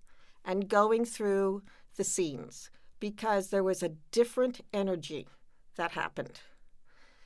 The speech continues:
that was then able to be brought to the recording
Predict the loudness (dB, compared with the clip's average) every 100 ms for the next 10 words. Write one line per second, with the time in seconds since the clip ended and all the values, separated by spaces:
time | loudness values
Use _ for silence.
0 | -20 -2 6 6 6 -4 -4 2 4 2
1 | 0 4 4 4 -2 -2 -4 -2 4 6
2 | 6 2 -8 -2 0 0 -4 -14 -20 -8
3 | -4 -4 -6 2 2 2 0 -4